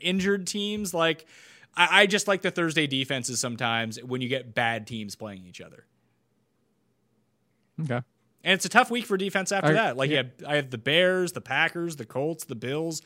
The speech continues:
Speaker 1: the Bucks. Like, all the teams with good game scripts don't necessarily have the best pressure rates, or they're playing, uh, against teams that have really good offensive lines. That it's, it's really hard to decipher.
Speaker 2: Hey, we're, I'm surprised you don't even have the forty-niners in the top sixteen.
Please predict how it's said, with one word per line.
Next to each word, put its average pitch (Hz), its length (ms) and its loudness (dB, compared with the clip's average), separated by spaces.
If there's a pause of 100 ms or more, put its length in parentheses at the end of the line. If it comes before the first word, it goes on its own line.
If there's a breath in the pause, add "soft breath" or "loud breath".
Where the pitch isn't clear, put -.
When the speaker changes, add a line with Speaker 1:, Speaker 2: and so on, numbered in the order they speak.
(280 soft breath)
Speaker 1:
the 127 60 -6
Bucks. 135 460 0
Like, 143 300 2 (520 loud breath)
all 214 260 10
the 240 120 0
teams 220 380 -2
with 160 180 -4
good 156 320 2
game 147 320 -2
scripts - 720 -2 (800)
don't 175 240 2
necessarily 175 460 0
have 156 200 2
the 127 120 -2
best 117 260 -4
pressure 196 400 0
rates, 185 400 0
or 135 60 -4
they're 127 100 -6
playing, 143 340 -4
uh, 131 240 -4
against 139 400 -4
teams 143 220 -8
that 135 80 -2
have 135 100 -2
really 131 200 -4
good 127 120 -4
offensive 120 540 -6
lines. 185 400 0
That 160 100 2
it's, 143 120 -8
it's 156 240 -8
really 160 180 -4
hard 156 220 -4
to 143 80 -10
decipher. 123 520 -10 (2000)
Speaker 2:
Hey, 180 140 6
we're, 247 1000 2
I'm 180 220 0
surprised 214 460 2
you 196 60 2
don't 190 140 6
even 185 160 4
have 165 160 4
the 147 60 -6
forty-niners 151 400 2
in 127 80 0
the 117 60 -2
top 131 220 0
sixteen. 127 460 -4